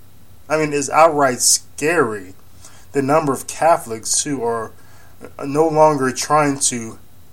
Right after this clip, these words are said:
out-Catholic the Pope or, or be more, more Catholic than the Pope,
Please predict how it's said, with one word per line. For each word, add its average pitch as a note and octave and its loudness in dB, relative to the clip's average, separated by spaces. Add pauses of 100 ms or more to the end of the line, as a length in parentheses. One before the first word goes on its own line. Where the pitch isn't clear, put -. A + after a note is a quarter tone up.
out-Catholic C#3+ 2
the - -14
Pope - -16
or, A1 -14 (580)
or D3 0
be C#3+ -2
more, B2+ 0
more C3 -2
Catholic A#2 -2
than G#2+ -10
the G2+ -14
Pope, - -18